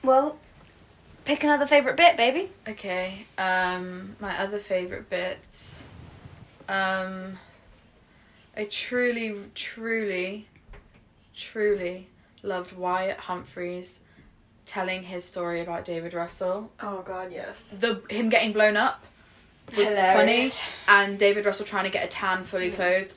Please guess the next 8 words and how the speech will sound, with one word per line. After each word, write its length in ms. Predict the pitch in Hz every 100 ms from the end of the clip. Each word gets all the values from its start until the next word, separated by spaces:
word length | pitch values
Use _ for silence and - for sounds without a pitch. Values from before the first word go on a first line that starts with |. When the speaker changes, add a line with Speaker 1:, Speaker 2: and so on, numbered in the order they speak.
| -
Speaker 2:
also 340 | 185 180 185
hilarious. 380 | 185 175 170 180
Speaker 1:
Hilarious. 600 | 180 196 214 - - - - -
Speaker 2:
Um, 320 | 214 214 202 202
and 180 | 202 196
also, 800 | 202 202 - 202 196 196 185 -
I 440 | 190 190 185 - - - _ _ _ _ -
<laughs> 140 | -